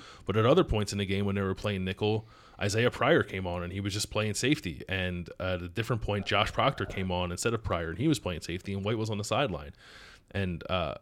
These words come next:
P. Werner is at different points in the game, like, just following the tight end as if he were that, that bullet position. And there were three times in the game,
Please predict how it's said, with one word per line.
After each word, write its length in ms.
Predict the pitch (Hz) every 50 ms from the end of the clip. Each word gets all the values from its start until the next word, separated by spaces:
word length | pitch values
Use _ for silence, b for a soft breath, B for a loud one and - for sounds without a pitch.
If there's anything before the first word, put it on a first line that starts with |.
| _ _ _ _ - - -
P. 180 | - 127 131
Werner 480 | 120 104 113 135 151 139 117 110 113 98
is 500 | 95 101 98 98 98 95 92 - - - b b b b b b b b b b b
at 280 | - 98 101 - - -
different 260 | 139 131 - 120 107
points 320 | - - 113 120 110 - 104
in 60 | 98
the 100 | 98 92
game, 400 | 90 98 101 110 120 120 120 104
like, 380 | 95 92 95 87 - - -
just 240 | - - 101 - -
following 480 | - - 110 104 113 113 110 110 113 107
the 60 | 98
tight 260 | - - 117 110 104 120
end 160 | 143 131 95
as 140 | 87 85 98
if 140 | - -
he 60 | 104 98
were 280 | 92 95 98 98 95
that, 240 | 87 95 98 - -
that 200 | 101 98 92 -
bullet 200 | - 113 131 135
position. 420 | - 107 87 90 92 - - 90
And 80 | 90 92
there 80 | 98 90
were 80 | 90
three 320 | - - - 113 131 165 175
times 340 | - 104 92 92 92 90
in 60 | 92 92
the 80 | 92
game, 400 | 90 92 92 92 95 98 101 104